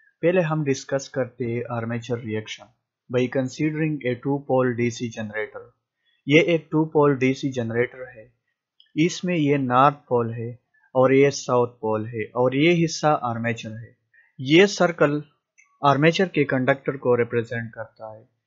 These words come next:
ये हिस्सा कम्यूटेटर है, कम्यूटेटर के ऊपर ब्रशेस लगे हुए हैं और यहाँ से एक्सटर्नल सर्किट को कनेक्शन दिया हुआ है। इस केस में जनरेटर के ऊपर लोड नहीं है।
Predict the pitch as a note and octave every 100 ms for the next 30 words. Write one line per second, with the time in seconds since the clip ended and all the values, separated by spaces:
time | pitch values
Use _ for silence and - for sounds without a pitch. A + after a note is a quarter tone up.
0 | _ _ C3+ F3 E3 E3 - D#3 C#3+ B2+
1 | A#2 D3 D3+ C#3+ C3 A#2+ B2+ B2+ B2 D#3+
2 | F3+ E3 C#3+ C#3 C3+ C3+ A2+ B2 B2 B2+
3 | - A2 G#2+ A2 G#2+ G#2+ G#2 G#2+ _ _
4 | - _ C3+ C#3 C#3+ C#3 E3 E3+ F3 D3+
5 | C3+ - - D3 D3+ C#3+ - B2+ B2 B2
6 | - A#2 A2+ A2+ _ - B2 B2+ - B2
7 | A2 A2 G#2+ G#2+ G#2+ A2+ A2+ _ _ _
8 | _ _ _ - F3 F#3+ - E3+ E3+ -
9 | D3 C3 C3 C3 C#3+ D3+ C#3+ C3 B2+ A#2+
10 | B2+ A#2+ A#2 A#2+ A#2 A2+ A2+ A2 A2 A2